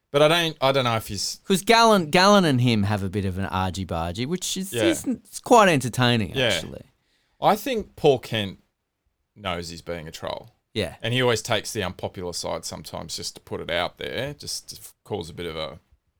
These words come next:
Speaker 2: Mm.
Speaker 1: conversation. Don't know if Gould's quite on top of all that kind of stuff
Speaker 2: Yeah, that's
Speaker 1: quite
Speaker 2: his,
Speaker 1: yet,
Speaker 2: no,
Speaker 1: but,
Speaker 2: no, exactly,
Speaker 1: um,
Speaker 2: exactly.
Speaker 1: yeah. Well, it's a bit like the judiciary. You know, they're going, "Oh, you go there and, oh, this over the top and it's a,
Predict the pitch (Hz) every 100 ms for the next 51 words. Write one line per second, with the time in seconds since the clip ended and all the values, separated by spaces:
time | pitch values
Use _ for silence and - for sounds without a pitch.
0 | - 107 98 90 - 92 90 85 87 _
1 | _ _ _ _ 135 151 131 117 - -
2 | 104 107 110 104 98 - - 101 98 90
3 | 87 95 92 87 85 82 78 - 73 76
4 | - - - _ _ _ _ _ _ _
5 | _ 123 123 113 104 110 127 120 139 110
6 | 95 87 117 107 85 80 92 95 76 -
7 | 65 104 104 98 92 90 - - - 107
8 | - _ 117 101 87 85 _ _ 190 226
9 | 220 226 196 277 196 170 147 127 110 104
10 | 131 - 98 71 - - 135 117 92 95
11 | 120 123 151 202 190 175 165 143 135 185
12 | 180 147 147 151 151 135 127 - 156 147
13 | 127 117 120 - - 180 160 139 131 151
14 | 143 139 110 98 - 98